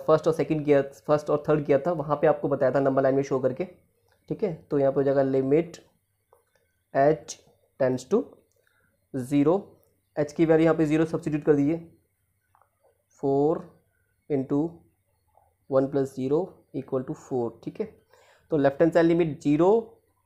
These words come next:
राइट हैंड साइड लिमिट फ़ोर, तो लिमिट एग्जिस्ट नहीं करती है। Left hand side limit at one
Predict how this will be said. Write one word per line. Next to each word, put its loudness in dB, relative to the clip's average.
राइट 2
हैंड 2
साइड 2
लिमिट 2
फ़ोर, 2
तो 2
लिमिट 0
एग्जिस्ट -2
नहीं 4
करती 2
है। -2
Left -2
hand 2
side 4
limit -2
at -2
one 6